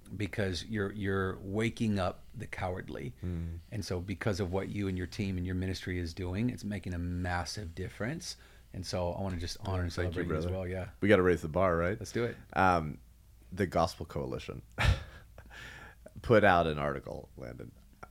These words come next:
Speaker 2: right after the overturning of Roe. And I screenshotted it 'cause I was like, "That, that can't be the,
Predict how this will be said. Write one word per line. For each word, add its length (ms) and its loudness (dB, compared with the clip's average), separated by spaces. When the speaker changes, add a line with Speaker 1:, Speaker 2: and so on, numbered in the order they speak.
Speaker 2:
right 360 6
after 220 6
the 120 2
overturning 340 -4
of 120 -8
Roe. 200 -8
And 120 4
I 60 6
screenshotted 540 0
it 140 -2
'cause 120 -4
I 60 0
was 140 -4
like, 160 -6
"That, 280 6
that 180 6
can't 260 -6
be 100 -6
the, 140 -12